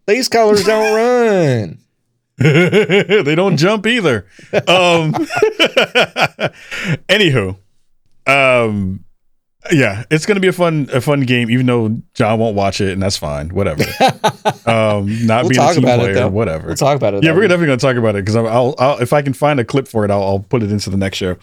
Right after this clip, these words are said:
Speaker 1: Yeah, let's
Speaker 2: Uh,
Speaker 1: do it.
Speaker 2: once it, once it winds up being after that show. Either way, again, thank you, all of you, for listening this week. We had a wonderful blast of a show this week. We did miss our, our third partner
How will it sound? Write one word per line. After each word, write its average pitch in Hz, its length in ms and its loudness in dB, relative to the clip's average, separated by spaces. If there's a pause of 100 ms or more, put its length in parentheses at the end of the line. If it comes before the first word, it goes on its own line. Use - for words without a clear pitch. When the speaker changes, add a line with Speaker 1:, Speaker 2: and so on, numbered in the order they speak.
Speaker 1:
Yeah, 101 180 -8
let's 92 180 -4
Speaker 2:
Uh, 110 120 2
Speaker 1:
do 101 40 0
it. 98 60 -4
Speaker 2:
once 110 160 0
it, 123 100 -2
once 110 180 0
it 113 40 0
winds 101 240 0
up 92 80 -4
being 98 160 0
after 92 220 -4
that 82 120 -4
show. 80 180 -4 (720)
Either 208 280 2
way, 139 340 2 (540)
again, 131 260 0
thank 156 240 0
you, 151 60 -4
all 151 200 2
of 135 120 0
you, 135 420 2
for 123 240 -2
listening 147 540 0
this 127 180 0
week. 120 360 0
We 123 160 2
had 117 160 2
a 107 200 0
wonderful 113 640 -2
blast 131 560 -2
of 123 140 0
a 117 40 -2
show 107 380 -2 (380)
this 117 200 -2
week. 110 280 0
We 123 160 2
did 123 260 0
miss 120 380 0
our, 107 340 0
our 107 220 0
third 107 340 -2
partner 98 460 -4